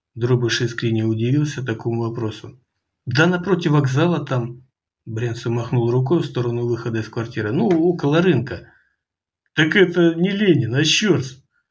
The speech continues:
майор заулыбался, «это памятник Николаю Щёрсу».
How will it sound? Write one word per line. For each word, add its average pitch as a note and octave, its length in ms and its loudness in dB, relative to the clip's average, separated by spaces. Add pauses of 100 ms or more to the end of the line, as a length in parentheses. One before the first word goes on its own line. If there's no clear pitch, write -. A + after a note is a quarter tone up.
(500)
майор B2+ 320 4
заулыбался, B2 640 -2
«это E3+ 280 2
памятник D3 640 -2
Николаю C3+ 500 2
Щёрсу». - 680 -2